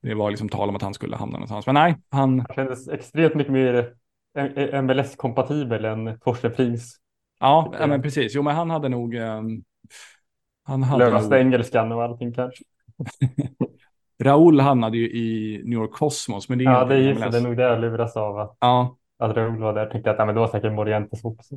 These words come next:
Speaker 1: Mm. Eh, och Morientes, han var väl i Valencia också. Det var några såna här Valencia-stötar som hamnade i M L S också. Mista var i M L S och, eh,
Speaker 2: Mm.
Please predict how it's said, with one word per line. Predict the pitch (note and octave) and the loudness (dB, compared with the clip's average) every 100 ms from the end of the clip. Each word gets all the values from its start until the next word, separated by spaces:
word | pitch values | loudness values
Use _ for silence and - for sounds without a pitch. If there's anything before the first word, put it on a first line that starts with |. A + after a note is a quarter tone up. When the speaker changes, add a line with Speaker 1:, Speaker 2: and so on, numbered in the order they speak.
| - _ _ | -16 _ _
Speaker 1:
Mm. | - A2+ B2+ C3 _ _ - - _ _ _ _ _ G#2+ | 0 4 4 0 _ _ -18 -18 _ _ _ _ _ -10
Eh, | G#2 G2+ G2+ G2+ - - - _ _ _ - | -8 -8 -8 -8 -10 -12 -20 _ _ _ -10
och | A2+ - - - - - _ E3 C3+ | -10 -12 -20 -20 -20 -20 _ -20 -12
Morientes, | - A#2+ C#3 B2+ | -2 2 2 2
han | B2 | 2
var | C#3 | 4
väl | B2+ B2 | 4 2
i | B2 | 2
Valencia | B2 B2 C#3+ D3+ C#3 - - | 0 0 -2 -6 -8 -6 -6
också. | - - A2+ | -8 -6 0
Det | |
var | B2+ | 2
några | C3 B2+ C#3 | 4 4 0
såna | C3+ B2 | 0 0
här | G#2+ | 0
Valencia-stötar | A2+ A2 G2 A2+ - C3 C3 C3 A#2 G#2 | 0 -2 -4 -8 -4 0 0 -2 -4 -4
som | G2+ G#2 | -6 -6
hamnade | A2 G#2 G#2 G2+ G2+ | -4 -4 -4 -6 -8
i | - - - | -12 -12 -12
M | |
L | G#2+ | -10
S | G#2 | -10
också. | A2+ G#2 | -8 -2
Mista | A2+ C#3 C3 - - A#2 | 2 2 0 -4 0 2
var | G#2+ | 2
i | G#2+ | 0
M | G#2 | -2
L | G2+ | -4
S | G2+ - - | -8 -10 -10
och, | A2+ G#2 _ - | -8 -8 _ -8
eh, | G#2+ G#2 | -6 -4
Speaker 2:
Mm. | A2+ G#2 | -4 -4